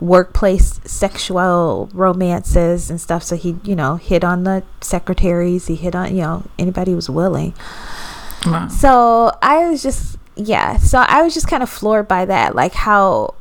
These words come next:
Speaker 1: much of a jackass he was, you know?
Speaker 2: Yeah, I'm gonna have
Speaker 1: That
Speaker 2: to
Speaker 1: was
Speaker 2: listen
Speaker 1: strange.
Speaker 2: to that one next, because I think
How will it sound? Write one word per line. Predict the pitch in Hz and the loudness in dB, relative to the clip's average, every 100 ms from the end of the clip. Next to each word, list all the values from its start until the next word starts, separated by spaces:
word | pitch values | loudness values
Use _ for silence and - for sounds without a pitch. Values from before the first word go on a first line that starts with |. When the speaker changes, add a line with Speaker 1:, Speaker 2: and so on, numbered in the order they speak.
| - | -4
Speaker 1:
much | 214 - | -4 -2
of | 190 | -4
a | 170 | -6
jackass | - 190 175 - 170 - | -2 -2 -2 -4 -4 4
he | - 156 | 4 4
was, | 110 - 226 - | 0 -2 -4 -4
you | 220 | -2
know? | 254 320 320 - - - - - - - - | 2 2 0 -4 -6 -6 -6 -8 -8 -4 0
Speaker 2:
Yeah, | 208 - | 2 6
I'm | 202 226 | 6 6
gonna | - 247 | 2 0
have | 233 - | 0 0
Speaker 1:
That | |
Speaker 2:
to | 202 | 2
Speaker 1:
was | 180 185 | 0 0
Speaker 2:
listen | - 180 185 | -2 -2 0
Speaker 1:
strange. | |
Speaker 2:
to | 190 | 2
that | 170 170 | 4 4
one | 170 165 165 | 2 2 2
next, | 165 - - | 2 0 -4
because | - - 175 - | -4 0 2 4
I | 170 | 4
think | 214 - 214 220 | 4 4 2 2